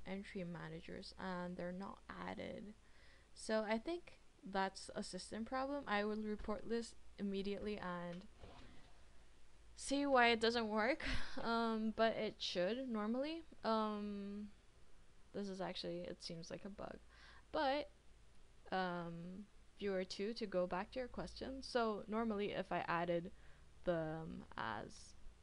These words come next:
view only to this, and then pet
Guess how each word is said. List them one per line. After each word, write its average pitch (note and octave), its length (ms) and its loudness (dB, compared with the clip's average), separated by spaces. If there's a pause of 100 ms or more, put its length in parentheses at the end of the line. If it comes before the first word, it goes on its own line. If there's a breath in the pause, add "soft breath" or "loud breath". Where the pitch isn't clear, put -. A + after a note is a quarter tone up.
(500)
view F#3 180 2
only E3 340 -4
to D#3 180 -6
this, D#4+ 460 0 (440 loud breath)
and F#3+ 260 -2
then E3+ 420 -2 (220)
pet D#3 280 -2